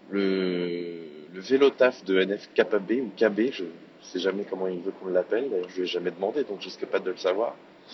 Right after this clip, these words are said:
euh, qui parle, euh, qui en est à son t-, troisième, je crois. Oui, j'ai, j'ai écouté le troisième, j'ai pas écouté le deuxième, mais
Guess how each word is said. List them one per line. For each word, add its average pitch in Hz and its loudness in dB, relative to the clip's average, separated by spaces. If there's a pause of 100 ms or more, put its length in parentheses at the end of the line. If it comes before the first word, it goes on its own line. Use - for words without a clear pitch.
(420)
euh, 104 10
qui 107 2
parle, 127 10
euh, 92 8
qui - -4
en 117 2
est 123 6
à 107 6
son - -4
t-, - -14 (680)
troisième, 135 10
je 117 -2
crois. 135 6
Oui, 113 0
j'ai, 98 -4
j'ai 98 -4
écouté - -2
le 120 0
troisième, 95 2
j'ai 95 -8
pas 123 0
écouté 120 0
le 101 -6
deuxième, 101 0
mais 95 -4